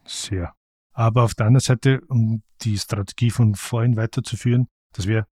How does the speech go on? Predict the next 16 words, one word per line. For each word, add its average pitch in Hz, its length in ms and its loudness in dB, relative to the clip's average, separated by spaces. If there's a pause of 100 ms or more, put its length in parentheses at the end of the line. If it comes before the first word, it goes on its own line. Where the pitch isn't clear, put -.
ich 107 100 -6
habe 107 140 0
die 120 80 4
Zimmerei 113 680 4 (180)
eben 110 380 2
noch 131 300 2
weiter 107 240 -4
gesetzt, - 400 -2
der 127 60 0
Findling 131 380 2 (140)
ist - 360 -6
auf - 380 -6
noch 120 440 0
weiter 117 340 0
nach 104 180 0
rechts. 113 440 -6